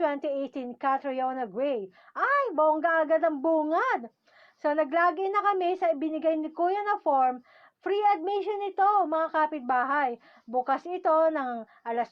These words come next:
nuwebe ng umaga hanggang alas kwatro ng hapon, mula araw ng Martes hanggang Linggo.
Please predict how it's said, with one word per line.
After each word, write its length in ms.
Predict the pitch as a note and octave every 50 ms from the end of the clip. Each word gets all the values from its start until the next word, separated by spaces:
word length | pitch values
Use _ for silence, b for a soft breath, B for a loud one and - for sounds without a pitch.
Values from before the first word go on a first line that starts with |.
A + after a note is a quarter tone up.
| -
nuwebe 400 | A3+ A#3 C4 D4 E4+ F#4+ F4+ G4
ng 240 | G4 G4 F#4+ F#4+ F#4+
umaga 480 | F4 E4+ D4 C4+ B3 A3 A#3 A3 A3 A3 B B B B B B
hanggang 400 | C#4 C4+ C4+ C4 D#4 D4+ D#4 D4
alas 240 | D4 C#4 C4 B3+ - _
kwatro 320 | - D4+ D#4 F4 F4 F4 F#4+
ng 240 | F#4+ F#4+ F#4 E4+ E4+
hapon, 560 | D4 B3 A3+ G#3+ - B3+ B3+ A#3+ A3 G#3+ A3 b b b b b b
mula 480 | b A#3+ B3+ C4+ C#4 C#4 C4 C4 C4+ -
araw 400 | C4+ D4 D#4+ E4+ G4 G#4 G#4 G4+
ng 120 | G4+ G4+ G4
Martes 480 | G4 F#4+ F#4 F4+ - B3+ B3 - - - -
hanggang 480 | - E4+ F4+ F#4+ F#4+ G4+ G4+ G4 F4+ D4
Linggo. 560 | C4+ B3 A#3+ A3+ D4+ D#4 C#4 A#3 G#3 - _